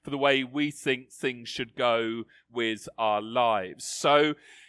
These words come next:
this series may well be a little challenging, uh, and a little difficult for many of us. But right out of the gate, I want to invite you to,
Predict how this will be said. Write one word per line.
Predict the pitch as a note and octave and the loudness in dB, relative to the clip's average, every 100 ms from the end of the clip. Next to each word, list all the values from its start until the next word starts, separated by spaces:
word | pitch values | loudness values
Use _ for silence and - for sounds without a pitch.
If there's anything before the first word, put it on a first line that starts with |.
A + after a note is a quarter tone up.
| _ _ - | _ _ -4
this | C#4 | -2
series | - E4 C4+ D3+ E3+ | 0 2 2 2 0
may | F3 F#3 A3 | -2 4 4
well | C4+ F3+ C#3+ D3+ D3 - | 6 6 6 4 2 -2
be | D#3+ D3 D3+ D#3 D#3+ D#3+ - | 2 2 2 2 2 0 2
a | D#3 | 2
little | D#3 D#3 D3+ D3+ C#3+ D3 C#3+ | 2 0 -2 -2 -4 -8 -12
challenging, | - A#3 F#3+ F3+ C#3 - B2 A#2+ F3 A#3 _ - | -8 -2 0 0 -4 -2 -2 -2 -6 -16 _ -4
uh, | C#3 C#3+ | -4 -2
and | D#3+ D#3+ E3 E3+ - | 2 6 4 2 0
a | D#3 | 2
little | D3+ D#3 D3+ C#3+ | 2 2 -2 -4
difficult | - G3 - D3+ - C3+ B2+ C#3 _ _ _ _ | -2 -2 -2 -8 -2 0 2 -2 _ _ _ _
for | - C#3+ | -4 -4
many | D3 D#3+ D#3+ D3 | 0 0 0 0
of | B2+ | -2
us. | A#2+ G2+ - - - | -2 -4 -6 -12 0
But | D#3+ D#3+ - _ _ | 2 2 -2 _ _
right | F3 B3 D#4+ | 4 6 6
out | C#4 | 4
of | A3 | 2
the | E3+ | 0
gate, | C#3+ B2 C3 - | 4 4 2 0
I | D#3+ | 4
want | A3 C#4 | 6 4
to | B3 | 2
invite | E3+ F3 F#3 F#3 | -4 0 2 0
you | E3+ C3+ B2 B2 | -2 -4 -4 -6
to, | - - E3 D#3 D#3+ | -10 0 4 6 4